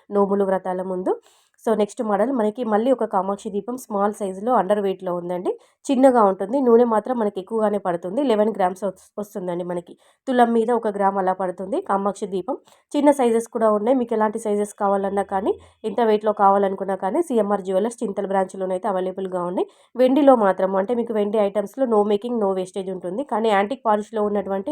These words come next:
యాంటిక్ ఐటమ్స్ మాత్రంకు స్పెషల్ ఛార్జెస్ ఉంటాయండి. నెక్స్ట్ మోడల్ మీరు చూస్తున్నది ప్రసాదం గిన్నె, గంధం గిన్నె,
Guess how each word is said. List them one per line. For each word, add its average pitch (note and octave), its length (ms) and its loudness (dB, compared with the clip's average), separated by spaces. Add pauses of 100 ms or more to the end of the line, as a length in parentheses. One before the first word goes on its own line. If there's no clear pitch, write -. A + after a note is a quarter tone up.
యాంటిక్ G#3+ 420 -4
ఐటమ్స్ F#3+ 280 -10
మాత్రంకు G3 460 -4 (1000)
స్పెషల్ A#3 400 2
ఛార్జెస్ F#3+ 380 2
ఉంటాయండి. F3 420 -4 (380)
నెక్స్ట్ B3+ 260 0
మోడల్ A3+ 320 2
మీరు G#3+ 140 4
చూస్తున్నది A3+ 520 -4
ప్రసాదం G#3 500 2
గిన్నె, F#3+ 360 -2
గంధం G3 320 0
గిన్నె, F#3+ 320 -2